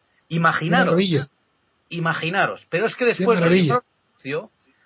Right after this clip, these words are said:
Speaker 1: después lo llevaron a juicio, no puedo decir el insulto, porque en español no tiene, eh, no tiene sentido, ¿ok? Pero aquellos que quieran, pues pueden mirarlo en las, eh, hemerotecas. Yo pregunté
Speaker 2: Está
Speaker 1: a los
Speaker 2: muy
Speaker 1: am-
Speaker 2: bien y te agradezco ese recuerdo.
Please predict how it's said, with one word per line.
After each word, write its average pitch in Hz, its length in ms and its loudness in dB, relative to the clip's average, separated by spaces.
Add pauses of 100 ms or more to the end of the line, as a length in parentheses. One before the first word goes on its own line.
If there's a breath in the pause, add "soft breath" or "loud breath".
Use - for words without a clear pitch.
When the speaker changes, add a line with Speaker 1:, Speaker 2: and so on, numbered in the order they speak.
(120)
Speaker 1:
después 202 340 -4
lo 185 100 -2
llevaron 185 380 -2
a 160 60 -2
juicio, 151 400 -8
no 147 180 -6
puedo 175 220 0
decir 165 320 -4
el 143 260 -2
insulto, 160 600 -2 (340 loud breath)
porque 120 260 0
en 113 80 -6
español 135 460 -2
no 139 120 0
tiene, 123 520 -2 (520 loud breath)
eh, 113 560 -10
no 127 160 2
tiene 131 400 4
sentido, 135 580 -2 (120)
¿ok? 110 200 -4 (680 loud breath)
Pero 131 680 4
aquellos 147 440 -2
que 139 100 -6
quieran, 156 320 -2
pues 123 160 -12
pueden 127 240 -6
mirarlo 120 340 -4
en 113 80 -8
las, 113 320 -6
eh, 107 360 -10
hemerotecas. 110 600 -2
Yo 117 140 -4
pregunté 123 440 -4
Speaker 2:
Está 185 60 4
Speaker 1:
a - 40 2
los 202 80 2
Speaker 2:
muy 196 80 2
Speaker 1:
am- 170 80 4
Speaker 2:
bien 185 200 2
y 151 60 0
te 156 120 -4
agradezco 165 400 2
ese 165 140 0
recuerdo. 156 560 2